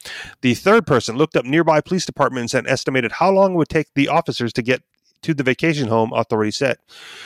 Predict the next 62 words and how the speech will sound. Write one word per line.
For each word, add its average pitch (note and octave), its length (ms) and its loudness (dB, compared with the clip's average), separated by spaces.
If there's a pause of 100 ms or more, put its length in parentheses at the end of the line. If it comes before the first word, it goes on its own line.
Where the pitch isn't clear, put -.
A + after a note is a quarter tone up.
(200)
"We D#3 200 2
ain't F3+ 180 -2
gonna F#3+ 180 2
let F#3+ 160 2
'em F3 140 -2
burn F3+ 220 2
our F#3 120 0
fucking C#3 320 -4
state C3+ 300 -2
down," C3 240 0
Fox C3+ 260 -2
said, C3 320 0
according B2+ 340 -2
to A2+ 60 -2
the A2 60 -2
court B2 260 -2
records. B2 400 -2 (100)
"I F#3 100 2
don't E3 120 0
give D#3 140 0
a C3 40 0
fuck E3 300 -2
if D3+ 80 -6
there's C#3 160 -4
only D#3 160 2
twenty F3 320 0
or E3 40 0
thirty E3+ 340 2
of C3+ 100 0
us, B2+ 120 0
dude. D3 360 2 (260)
We'll F#3+ 140 2
go F#3+ 80 4
out E3 180 4
there E3+ 160 2
and C3+ 160 -2
use E3+ 280 2
deadly A#2+ 260 -2
force." D#3 480 -2 (720)
On C3+ 160 2
August D#3 360 4
thirtieth, E3 360 2
Fox E3 300 0
shared E3+ 220 2
the E3 60 -4
photos E3 320 2
of D3 40 0
the D3 60 0
vacation D3 420 -2
home E3 120 2
with D#3 100 0
the C3+ 60 -6
group E3 200 0
chat A2+ 260 -2
and A2+ 100 -6
offered D3 300 0
to C3+ 140 0
paint D#3+ 300 -4
his C3 180 -4
personal D#3 380 -2
boat B2+ 260 2
black C3+ 340 0